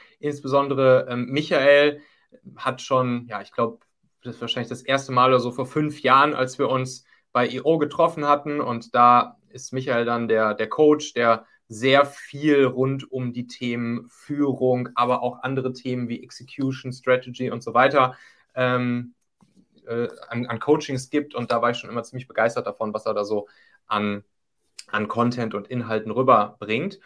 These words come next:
Und heute wollen wir uns mal über ein ganz spezielles Thema unterhalten, und zwar das Thema, was jetzt in eurem Podcast, gerade zuletzt in der, in der zweiten Season eures Podcasts,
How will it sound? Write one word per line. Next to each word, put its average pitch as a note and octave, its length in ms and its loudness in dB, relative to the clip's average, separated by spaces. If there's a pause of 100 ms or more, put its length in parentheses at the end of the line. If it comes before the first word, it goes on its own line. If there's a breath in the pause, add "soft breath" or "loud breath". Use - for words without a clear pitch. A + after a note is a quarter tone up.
(420 loud breath)
Und D3 300 -2
heute G#3 380 0
wollen G3+ 120 0
wir G3+ 60 -4
uns E3+ 220 -8
mal E3 440 2
über D3 140 -4
ein C3+ 100 -4
ganz E3 420 -6 (180)
spezielles D3+ 720 -6
Thema F3 360 -2
unterhalten, C3 840 -4
und C3+ 240 -12
zwar F3 600 -4
das C3+ 320 -10
Thema, G3 500 -4
was E3 240 -2
jetzt D3+ 200 -8
in B2+ 140 -14
eurem B2+ 360 -2
Podcast, - 680 -4
gerade D3 320 2
zuletzt C#3+ 500 -4
in C#3+ 120 -10
der, C3 240 2
in B2+ 80 -4
der B2 120 0
zweiten D3 500 2
Season D#3+ 640 0
eures A2 300 -4
Podcasts, A#2 640 0